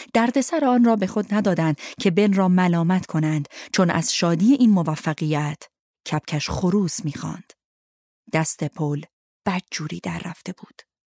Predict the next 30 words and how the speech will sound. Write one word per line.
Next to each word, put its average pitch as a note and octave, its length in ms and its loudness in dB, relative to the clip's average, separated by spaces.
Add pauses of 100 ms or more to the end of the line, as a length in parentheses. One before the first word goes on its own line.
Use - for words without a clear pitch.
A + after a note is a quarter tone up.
(600)
هیچ D#4+ 320 -4
کس - 180 -2
خوشش - 380 -2
نمی G3+ 180 4
آمد D#3+ 280 0
به E3 60 0
بچه E3 300 -2
ها D#3 120 -2
بگوید: D3+ 640 -2 (440)
«مواظب F3 540 2
بن F3+ 280 0
باشین.» D3+ 440 -4 (840)
اما D3+ 300 0
پس G#3 280 -2
از C#4 120 -2
حادثهٔ F#3 500 0
بازوی D3 440 -4
پل G#3+ 260 0 (260)
دیگر D#3+ 400 -2
نیازی F3+ 500 2
نبود. C#3 420 -8 (920)
آن D#3 140 2
شب E3 320 0 (360)
بچه A3 300 0
ها B3+ 120 -2
از A3+ 160 -2
آن G3 120 2
اتفاق F3+ 420 -4
خبردار D#3+ 580 -2
شدند، D3+ 540 -6